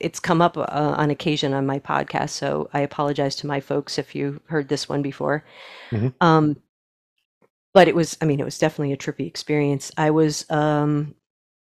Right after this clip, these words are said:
Speaker 1: probably about two and a half years out of graduate school studying clinical psychology. Um,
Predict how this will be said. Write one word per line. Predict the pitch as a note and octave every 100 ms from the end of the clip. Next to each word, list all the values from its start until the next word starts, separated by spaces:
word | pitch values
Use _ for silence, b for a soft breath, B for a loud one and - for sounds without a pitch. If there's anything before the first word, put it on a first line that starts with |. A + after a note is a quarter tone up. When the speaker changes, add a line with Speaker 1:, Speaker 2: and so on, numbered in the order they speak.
| _ - - -
Speaker 1:
probably | D#3+ C#3+
about | D3 -
two | F3
and | D#3
a | D3+
half | C#3 -
years | D3+ D3 C#3
out | C#3
of |
graduate | - C#3+ C#3+ D3+ -
school | - C#3+ C#3+
studying | C#3 - C#3 C#3+ C#3
clinical | - D3 C#3+
psychology. | C#3 C#3+ - E3 E3 D#3 D#3+ D#3 B B B B B B B _
Um, | D#3+ D3+ D3+ D3 D3+